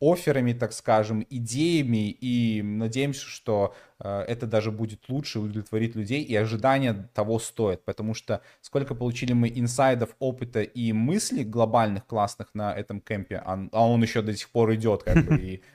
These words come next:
Speaker 1: и как бы всё там
Speaker 2: Всё, да.
Speaker 1: продвигается, мы безумно этому благодарны и рады, плюс вот эта поездка в Турцию нам много дала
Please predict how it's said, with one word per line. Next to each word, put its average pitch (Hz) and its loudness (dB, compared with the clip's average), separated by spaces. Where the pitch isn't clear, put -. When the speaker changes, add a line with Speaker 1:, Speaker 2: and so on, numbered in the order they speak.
Speaker 1:
и 101 -8
как 101 0
бы 101 -6
всё 110 -4
там 104 -4
Speaker 2:
Всё, 90 -8
да. 104 -4
Speaker 1:
продвигается, 107 2
мы 123 2
безумно 110 -2
этому 104 -4
благодарны 107 2
и - 2
рады, 143 2
плюс 117 -8
вот 101 -12
эта 104 -4
поездка 104 -6
в - -20
Турцию 123 -8
нам 98 -4
много 104 -4
дала 98 -4